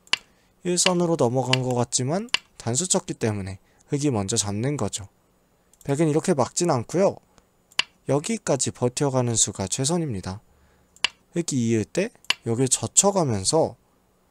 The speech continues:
막더라도 이렇게 단수 쳐서 먼저 잡을 수 있다. 그런 의도입니다. 어떻게 보면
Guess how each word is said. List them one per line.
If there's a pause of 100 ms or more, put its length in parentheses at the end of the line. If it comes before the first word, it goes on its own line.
(600)
막더라도 (920)
이렇게
단수
쳐서 (120)
먼저
잡을
수
있다. (440)
그런
의도입니다. (640)
어떻게
보면